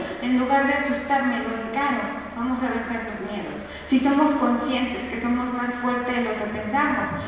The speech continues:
vamos a pasar de la desesperanza a la esperanza, del miedo a la paz, de la tranquilidad a la felicidad. Porque para eso estamos aquí, para ser felices. Y yo estoy segura que no nos reunimos esta tarde, noche,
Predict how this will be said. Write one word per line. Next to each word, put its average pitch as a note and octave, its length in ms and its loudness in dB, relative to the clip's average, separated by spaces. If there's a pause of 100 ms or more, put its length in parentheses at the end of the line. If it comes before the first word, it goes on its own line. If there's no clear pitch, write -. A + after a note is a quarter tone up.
(100)
vamos C4 300 4
a B3+ 80 2
pasar A#3+ 320 -2
de C4 100 0
la A#3+ 220 0
desesperanza A#3 640 0
a C4+ 60 4
la B3+ 60 0
esperanza, G#3 640 -2 (420)
del A#3+ 200 -2
miedo C4 360 4
a A#3 320 -2
la G#3 160 -2
paz, - 240 -2 (440)
de A3 100 -6
la A3+ 100 0
tranquilidad A3+ 1040 -2 (640)
a A#3 80 -4
la A3 160 -2
felicidad. G#3+ 640 -4 (800)
Porque C4+ 220 0
para D4+ 180 2
eso E4 120 4
estamos D#4+ 380 2
aquí, D#4 320 0
para A#3+ 200 0
ser D4 200 -2
felices. - 480 -4
Y A#3+ 100 0
yo C#4+ 100 0
estoy E4+ 260 2
segura D4+ 760 4
que C4+ 80 0
no C#4+ 120 4
nos D#4 200 6
reunimos C#4+ 500 4
esta C#4+ 220 2
tarde, B3+ 400 4
noche, B3+ 400 0